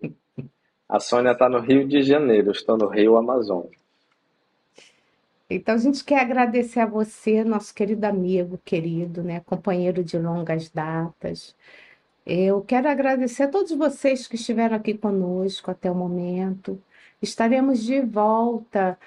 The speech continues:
Speaker 2: para esse estudo do livro na próxima semana, sempre às quartas, dezenove e trinta. E eu quero convidar vocês também para estarem comigo na sexta-feira, às dezenove e trinta,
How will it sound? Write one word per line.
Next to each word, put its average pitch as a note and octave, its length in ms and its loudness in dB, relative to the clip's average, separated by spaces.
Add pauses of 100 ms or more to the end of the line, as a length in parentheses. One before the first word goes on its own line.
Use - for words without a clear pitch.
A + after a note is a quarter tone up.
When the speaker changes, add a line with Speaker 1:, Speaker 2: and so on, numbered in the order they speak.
(220)
Speaker 2:
para G#3 180 0
esse G#3+ 220 0
estudo A3 400 -2
do G#3 160 2
livro G3 680 0
na G#3+ 160 0
próxima C#4+ 520 -2
semana, F#3+ 760 -2
sempre A3+ 760 -2
às G3 240 -8
quartas, F#3 540 -4
dezenove F3+ 500 -6
e G3 40 -6
trinta. A3+ 720 0 (600)
E B3+ 80 2
eu C#4 80 2
quero D4+ 240 -2
convidar D4 480 0
vocês C#4+ 440 -4
também D4 440 0
para D4 200 0
estarem C#4+ 440 -2
comigo C4+ 600 2
na G#3 180 0
sexta-feira, G#3 920 -2
às F#3+ 120 -4
dezenove G3 420 -4
e A3 60 -8
trinta, G#3 580 -4